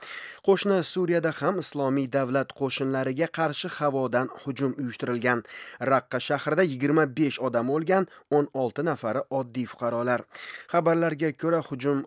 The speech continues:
oqibatida jangarilar tomonidan ishlatilgan novvoyxona vayron etilgan. Shuningdek, ularning tayyorgarlik lageri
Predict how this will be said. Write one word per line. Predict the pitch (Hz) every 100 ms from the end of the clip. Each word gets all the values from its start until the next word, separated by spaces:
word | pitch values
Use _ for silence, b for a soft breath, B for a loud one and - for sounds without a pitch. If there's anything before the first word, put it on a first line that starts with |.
| 135
oqibatida | 127 131 120 131 131 147 113 120
jangarilar | 123 123 123 131 143 127 -
tomonidan | 131 127 127 131 151
ishlatilgan | 117 139 120 120 117 147 -
novvoyxona | 131 131 127 139 131 156 151 127 -
vayron | 110 120 120 117
etilgan. | 113 123 117 120 - B B B -
Shuningdek, | 147 139 139 135
ularning | 143 127 117 131 120
tayyorgarlik | 131 123 123 117 123 117 123 -
lageri | 131 123 120 127 160